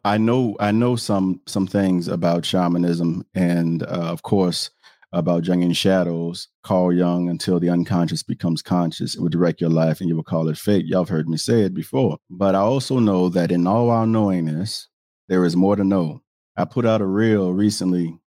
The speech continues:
and I said that many of us give in to the great deceiver of the mind,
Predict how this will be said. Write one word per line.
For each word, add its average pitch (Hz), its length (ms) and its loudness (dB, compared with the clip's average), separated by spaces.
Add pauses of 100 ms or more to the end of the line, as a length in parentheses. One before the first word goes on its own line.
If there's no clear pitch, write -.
(160)
and 87 380 4
I 85 120 4
said 95 440 0
that 87 300 0 (360)
many 110 360 4
of 95 180 2
us 87 400 -6 (400)
give 104 140 4
in 110 200 4
to - 80 -14
the 90 120 -2
great 101 240 2
deceiver 110 380 0
of 90 100 0
the 87 60 0
mind, 90 560 0